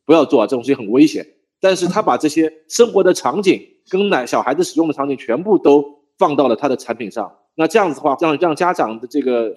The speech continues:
完全融入到他的产品定义的场景当中去。但是我觉得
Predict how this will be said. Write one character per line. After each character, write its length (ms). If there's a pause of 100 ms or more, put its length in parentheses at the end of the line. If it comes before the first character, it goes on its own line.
完 180
全 140
融 140
入 140
到 140
他 100
的 100
产 200
品 220
定 180
义 80
的 120
场 200
景 80
当 140
中 100
去。 360 (120)
但 100
是 100
我 120
觉 120
得 140